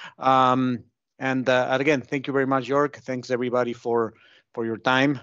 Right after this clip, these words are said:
Uh, we hope to, to bring more, more interesting, uh, uh,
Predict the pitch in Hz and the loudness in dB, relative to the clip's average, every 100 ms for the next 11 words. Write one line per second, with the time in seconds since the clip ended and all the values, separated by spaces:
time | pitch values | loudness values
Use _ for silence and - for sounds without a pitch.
0 | - 123 120 117 113 113 110 113 107 117 | -8 -2 0 0 -2 -4 -6 -8 -4 -4
1 | - 117 113 107 123 120 117 117 113 120 | -4 -8 -8 -6 -2 0 2 2 2 2
2 | 120 110 113 - 117 110 - - - - | 2 0 -4 -2 0 -2 -6 -20 -20 -2
3 | 120 117 110 110 117 113 110 | 2 4 2 0 -2 -2 -4